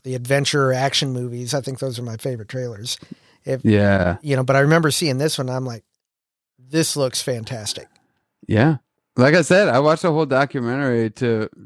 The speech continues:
Speaker 2: to just have some backstory to go and watch this, because I didn't know enough about Lady Gaga when I saw the trailer.
Speaker 1: Mm-hmm.
Speaker 2: And I was like, "Oh, this looks really good. I want to find out." 'Cause I didn't know that was Lady Gaga until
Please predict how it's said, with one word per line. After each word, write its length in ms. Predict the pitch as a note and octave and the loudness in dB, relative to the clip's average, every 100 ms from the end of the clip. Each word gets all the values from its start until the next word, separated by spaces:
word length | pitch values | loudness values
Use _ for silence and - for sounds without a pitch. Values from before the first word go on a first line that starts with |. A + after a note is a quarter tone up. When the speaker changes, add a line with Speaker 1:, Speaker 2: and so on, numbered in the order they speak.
| - | -16
Speaker 2:
to 500 | - A#2 A2 A2 G2+ - _ A2+ | -6 -4 -4 -6 -10 -18 _ -10
just 220 | A#2 C3 | -2 -2
have 240 | A#2+ A#2+ | 0 -2
some 320 | A2 B2+ B2+ A2 | 0 2 2 2
backstory 640 | A2+ B2 - A#2 G#2 G2+ | 2 0 -2 2 4 4
to 80 | A2+ | 0
go 440 | G2 A2 A2 A2+ | 0 4 4 4
and 200 | - A2 | 2 0
watch 280 | G#2 A#2 B2+ | 0 0 -2
this, 320 | A2 G2 F#2+ - _ _ - | -2 -2 -2 -10 _ _ -6
because 240 | A#2 A#2+ | 0 4
I 100 | A#2 | 4
didn't 200 | A2+ G#2+ | 4 4
know 180 | G#2+ G#2+ | 4 4
enough 280 | G#2 G#2 G#2+ | 4 2 0
about 340 | G#2 G2 - | -2 -2 0
Lady 200 | G2+ G2 | 0 0
Gaga 480 | F#2 G2 G#2+ G#2 G2 | 0 2 2 2 0
when 160 | F#2+ F#2+ | 0 0
I 100 | F#2 | -2
saw 360 | - G#2+ G2 | 0 0 0
the 140 | F#2+ F#2 | -2 -4
trailer. 520 | - G#2 A2 F2+ F2+ - | 0 2 2 0 -6 -10
Speaker 1:
Mm-hmm. 140 | C3 C3+ | -6 -2
Speaker 2:
And 120 | G2+ | 0
I 40 | |
was 100 | G2 | 0
like, 200 | G2 F#2 | 0 0
"Oh, 100 | A#2+ | 2
this 240 | A2+ B2+ C#3 | 2 2 2
looks 260 | G#2+ - | 0 -2
really 320 | - G#2 G2 | -2 2 2
good. 180 | F#2+ A2+ | 2 2
I 60 | G#2+ | 4
want 200 | G#2 G#2 | 2 0
to 100 | G2 | -2
find 300 | - G2+ G2+ | -4 -2 0
out." 160 | G2+ G2 | 0 0
'Cause 140 | A#2+ | 2
I 100 | B2+ | 4
didn't 160 | F3 D#3+ | 4 4
know 140 | A#2+ | 4
that 100 | A#2 | 4
was 160 | G#2+ G#2 | 4 4
Lady 240 | A2+ G#2 | 4 2
Gaga 440 | F#2+ G#2+ C#3 A2+ G2+ | 0 0 0 0 -2
until 480 | G2+ A2 G#2 G2+ | -4 -4 -2 -4